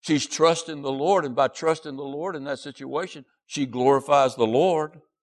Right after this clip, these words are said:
And we're told in First Corinthians, or Second Corinthians, rather, chapter one, that sometimes we're, we're, we're allowed to go through certain disasters and calamities, uh, so that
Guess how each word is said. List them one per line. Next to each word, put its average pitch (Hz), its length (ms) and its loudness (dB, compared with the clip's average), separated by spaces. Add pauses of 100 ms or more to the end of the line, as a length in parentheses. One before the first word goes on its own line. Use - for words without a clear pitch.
(840)
And 180 140 0
we're 226 120 2
told 185 340 2
in 143 220 -4 (200)
First 156 220 0
Corinthians, 156 760 -10 (440)
or 110 120 2
Second 196 340 0
Corinthians, 131 380 -4
rather, 139 200 -2
chapter 131 360 -2
one, 180 400 -12 (360)
that 139 180 0 (240)
sometimes 151 560 -6
we're, 147 260 -8 (100)
we're, 143 280 -8 (220)
we're 139 180 -6
allowed 143 400 2
to 143 80 -12
go 139 180 -4
through 139 200 -14
certain 127 360 -4
disasters 123 680 -4
and 131 120 -10
calamities, 135 600 -8 (440)
uh, 127 200 2
so 151 360 0
that 139 220 -4